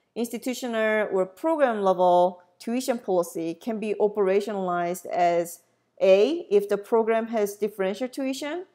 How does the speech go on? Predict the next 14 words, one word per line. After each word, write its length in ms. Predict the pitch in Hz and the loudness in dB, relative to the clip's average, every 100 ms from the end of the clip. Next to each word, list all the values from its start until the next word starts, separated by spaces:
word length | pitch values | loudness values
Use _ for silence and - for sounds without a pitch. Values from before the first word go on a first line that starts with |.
| _ - | _ -8
and 240 | 185 180 | -6 -4
B, 580 | 247 311 269 208 214 - _ | -4 -2 -2 -4 -4 -10 _
how 220 | _ 247 233 | _ 0 2
much 320 | 226 233 - | 2 -2 -2
the 100 | 196 | -2
differential 600 | 202 202 190 185 190 180 | -2 -6 -2 -2 -2 -4
amount 460 | 160 160 160 185 - | -2 -2 -2 -6 -12
is. 540 | 175 160 80 113 - - _ _ _ _ _ | -6 -6 -8 -12 -18 -20 _ _ _ _ _
Finally, 600 | - 370 349 269 233 214 | 0 2 0 -2 -2 0
academic 500 | - 233 233 226 226 | 0 0 -2 -2 -4
achievement 720 | 196 196 - 233 214 185 185 - | -6 -8 -6 -6 -4 -6 -6 -12
in 180 | 196 190 | -8 -4
this 220 | 254 262 | -4 -6
study 560 | - 190 170 175 180 | -4 -2 0 0 -2